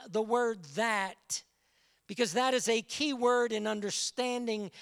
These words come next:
this prayer. That word "that" means "in order that," and it signifies the progression in this prayer.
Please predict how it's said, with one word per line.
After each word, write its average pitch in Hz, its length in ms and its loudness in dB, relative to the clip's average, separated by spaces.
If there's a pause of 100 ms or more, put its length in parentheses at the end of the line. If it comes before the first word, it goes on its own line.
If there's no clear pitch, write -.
(180)
this 190 260 2
prayer. 180 460 0
That 269 280 0
word 226 380 2 (120)
"that" 247 360 0
means 190 760 -6 (520)
"in 240 300 -2 (140)
order 254 540 2 (180)
that," 151 640 -4 (480)
and 240 180 0
it 233 100 -2
signifies 277 960 0
the - 140 -6
progression 208 880 0 (280)
in 220 220 0
this 214 220 4
prayer. 165 640 -2